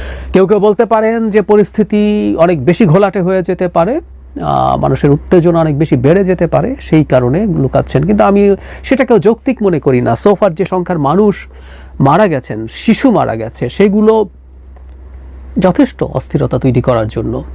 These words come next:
কিন্তু এই আলাপটা এসছে, আমরা ধরে নিলাম যে সরকার কিছু ডেড বডি গুম করে ফেলেছে, লুকিয়ে ফেলেছে,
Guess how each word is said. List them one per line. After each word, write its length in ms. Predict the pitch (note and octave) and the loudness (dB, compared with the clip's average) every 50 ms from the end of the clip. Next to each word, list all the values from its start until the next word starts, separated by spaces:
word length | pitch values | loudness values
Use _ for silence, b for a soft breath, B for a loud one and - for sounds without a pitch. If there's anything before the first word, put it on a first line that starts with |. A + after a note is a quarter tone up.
| - B B B B B B B B B B B B B B | -16 B B B B B B B B B B B B B B
কিন্তু 400 | - D4 E4 A#3 - A#3+ B3+ E4 - _ _ - - - - - - - - - - - | 0 0 2 2 0 0 -2 -2 -8 _ _ -20 -20 -20 -20 -20 -20 -20 -20 -20 -4 0
এই 140 | - A#3+ A3+ | 2 2 2
আলাপটা 340 | F#3+ F#3+ F3 D#3 - - C3+ | 2 0 -4 -6 -6 -8 -8
এসছে, 360 | B2 A#2 - - - A#2+ - - - - - F#3+ | -8 -8 -10 -12 -12 -12 -12 -12 -16 -10 0 2
আমরা 180 | B3 C4+ C4+ C4+ | 4 4 4 4
ধরে 220 | G3 A#3+ D#4+ D#4+ | 2 2 0 2
নিলাম 260 | D4 B3+ G3 F3+ D#3 | 0 2 2 2 2
যে 60 | D3+ | 0
সরকার 400 | D3 - F#3 E3 - F#3 E3+ D#3+ | -2 -2 -2 0 2 2 0 0
কিছু 500 | D#3 - F3+ D#3+ - F3+ D#3+ C#3+ C3 A#2+ B2 - | 0 -4 -6 -4 -2 -2 -2 0 -2 -4 0 0
ডেড 140 | E3+ D#3+ C3 | 0 2 2
বডি 200 | D3+ D#3 C#3+ C#3 | 2 0 0 0
গুম 240 | B2+ A#2 E3 F3+ D#3+ | 2 2 2 2 2
করে 180 | C3 D3 B2+ A#2 | 0 -2 -4 -4
ফেলেছে, 300 | - - A2 G#2+ - - | -4 -4 -6 -4 -2 0
লুকিয়ে 280 | C3+ E3 - F3 C3 | 0 2 2 0 0
ফেলেছে, 420 | A#2 - - G2+ - - - - | 0 -4 -8 -8 -8 -10 -10 -12